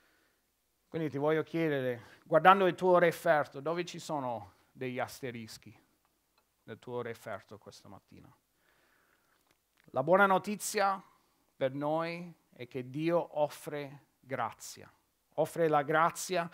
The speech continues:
a chi ha degli asterischi sul proprio referto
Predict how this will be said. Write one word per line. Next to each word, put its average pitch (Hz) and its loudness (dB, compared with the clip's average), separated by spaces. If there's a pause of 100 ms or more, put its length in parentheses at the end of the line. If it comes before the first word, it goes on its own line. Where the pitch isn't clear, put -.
(200)
a 160 -2
chi 214 -6
ha 208 10
degli 165 -2
asterischi 139 -6
sul 123 -14
proprio 123 -6
referto 110 -12